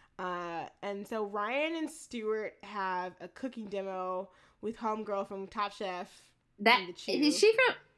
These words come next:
Speaker 2: oh, she's on the Top Chef? I just know her
Speaker 1: She
Speaker 2: from
Speaker 1: was
Speaker 2: The
Speaker 1: on
Speaker 2: Chew.
Speaker 1: Top Chef. I can't remember, I'm so, why can't I remember her name?
Speaker 2: Her name is, I was gonna
Speaker 1: It's
Speaker 2: make
Speaker 1: not,
Speaker 2: something up, so.
Speaker 1: is it, it's not Tasha.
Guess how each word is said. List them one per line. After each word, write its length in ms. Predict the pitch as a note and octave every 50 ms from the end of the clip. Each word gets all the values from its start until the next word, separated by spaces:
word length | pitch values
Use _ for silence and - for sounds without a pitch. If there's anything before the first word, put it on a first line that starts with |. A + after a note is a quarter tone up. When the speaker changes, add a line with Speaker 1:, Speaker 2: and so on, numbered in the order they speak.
| _ _ -
Speaker 2:
oh, 140 | D4+ E4+ E4
she's 260 | - - E4+ G#4+ G4
on 240 | C4+ A3 A#3+ C#4+ F4
the 180 | F#4+ G4+ D#4 D4
Top 240 | - F#4+ F#4 A4+ B4 -
Chef? 160 | - - A#4 B4 G4+ F#4+ -
I 160 | - - A#4
just 180 | G#4+ F#4+ E4+ -
know 120 | D4+ C#4 C#4
her 80 | C#4
Speaker 1:
She 60 | C#4 D4
Speaker 2:
from 80 | C4
Speaker 1:
was 160 | A#3 - G3+
Speaker 2:
The 60 | - C#4+
Speaker 1:
on 80 | C#4
Speaker 2:
Chew. 360 | E4 A4+ B4 B4+ B4 A4 F#4+
Speaker 1:
Top 0 |
Chef. 340 | D4 G#3+ F#3+ F3+ F3+ F#3 G3 - - - - _ _ _ - - - -
I 120 | - C4 C#4
can't 380 | C#4 - E4+ F#4 E4+ D#4 C#4+
remember, 600 | C#4+ C#4+ C#4+ C#4+ C#4+ C#4+ C4 C4+ C4 C4 B3+ B3 -
I'm 160 | A3+ C4+ D#4+
so, 200 | D#4 - F#4+ D4 -
why 180 | B3 D#4 F#4+ G#4+ -
can't 140 | G#4+ G#4
I 80 | G4 F4
remember 300 | D#4+ D4 C#4+ C#4 C4 B3+
her 160 | G#3 A#3 A#3
name? 840 | G#3+ G3+ F#3+ G#3 G3+ F#3 F3 E3+ F3 F3+ F3+ F3+ F3 F3 E3 E3 D3+ - - _ _
Speaker 2:
Her 180 | - - D4+ D#4
name 500 | D#4+ D#4 D4+ D4 C#4+ C#4+ C#4 C#4 C4+ -
is, 800 | - A3 A#3 A#3 A#3 A3+ A3 A3 G#3+ G#3 G#3 G3+ G3+ G#3+ A3+ A3 - - - -
I 140 | - G#3 A3
was 80 | G#3+
gonna 180 | G#3+ G#3 F#3+ F#3
Speaker 1:
It's 160 | F3+ G3+ G#3
Speaker 2:
make 20 | -
Speaker 1:
not, 60 | G3
Speaker 2:
something 180 | E3+ D#3 D#3
up, 200 | D3 - - - - _ _ -
so. 360 | - - - - - - - -
Speaker 1:
is 140 | A#3+ A#3
it, 100 | A#3 A3 - _ _ _
it's 160 | - C#4 C#4
not 240 | E4 G4 F4 B3 -
Tasha. 1000 | - A3 A3 C#4 E4+ F4 - - F#3 E3 E3 E3 E3+ E3+ F3 F3 F#3 G3 A3+ A#3